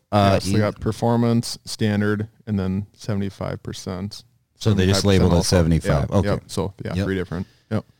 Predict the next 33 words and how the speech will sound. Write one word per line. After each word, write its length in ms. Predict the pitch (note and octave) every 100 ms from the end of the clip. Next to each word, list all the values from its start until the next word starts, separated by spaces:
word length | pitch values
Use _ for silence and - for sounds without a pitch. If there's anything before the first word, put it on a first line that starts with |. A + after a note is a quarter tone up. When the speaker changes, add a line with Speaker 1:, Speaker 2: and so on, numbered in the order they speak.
| _ _ _ _ _ _
Speaker 1:
Uh, 380 | B2+ B2+ B2 A#2
with 140 | G#2+ A2
that 180 | C#3 -
being 300 | C3 A#2 G2
said, 500 | - B2+ G2 C#3 A#2+ - - - _ _ -
um, 760 | E2+ D#2+ D#2+ D2 C2+ B1 - - _ _
they 140 | G2 C3
didn't, 260 | D3+ B2+
they 100 | F2+ F#2+
didn't 200 | A#2 A2+
release 960 | A2 G#2+ A2+ A#2 - - - - - -
any. 300 | G#2+ G#2+ G2+
They 100 | F#2+
still 220 | - A2+
have 160 | A2 G2
the 80 | F#2+
Terrain 340 | - G2+ G#2
in 120 | G2
the 80 | F2+
Basin 640 | D#2+ G2 F#2+ G2+ G2 F#2+ - _ _ _
and 240 | F#2+ F#2 F2
the 140 | D#2+
Ember. 400 | G2 G2+ G2 G2
They 200 | F#2 F#2
have 200 | F2 F2+
now. 200 | F2+ F2+ F#2+
You 160 | F#2+
can 140 | - F2+
get 160 | F2+
the 100 | F#2+ F2+
Ember 240 | F2+ E2+
in 120 | D#2+
left-handed, 580 | D#2+ - A#2+ C#2 A#1